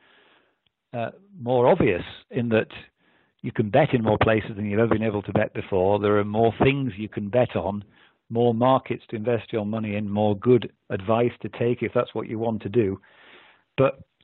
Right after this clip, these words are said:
it may be that it's a misapprehension that w-, as an industry that we're trying to foster people who are going to do that, you know, that, that, that it is so incredibly demanding what you're asking of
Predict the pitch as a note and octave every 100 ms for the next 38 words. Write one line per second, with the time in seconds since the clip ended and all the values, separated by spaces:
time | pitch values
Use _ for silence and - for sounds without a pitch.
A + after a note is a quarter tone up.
0 | _ - F3+ D3 F3+ G3+ F3+ F3 - _
1 | _ _ _ _ C#3 C#3 - D3+ - D3+
2 | C#3 E3 D#3+ E3+ G3 A#2 E3 - G#2+ F2+
3 | - _ _ _ _ _ _ B2+ C3 -
4 | G#3+ G3 - B2 A2+ C#3+ D3 C#3 - C3+
5 | A2+ E3+ - A#2+ - B2 B2 A#2 - C#3+
6 | C3+ - B2+ - A#2+ - A2+ G2+ A2 G#2+
7 | A#2+ A#2 A2 G2 C3 C3 A#2+ - - -
8 | A2 G2+ A2 A#2 - C3+ A#2 - _ _
9 | _ _ _ D#3+ F3+ C#3+ B2 - E3 F3
10 | D3+ - E3+ F3 D#3+ C#3 A#2+ A#2 B2 C#3+
11 | A2+ F2 F2+ - B2 A#2+ A#2 B2 - G#2+
12 | A#2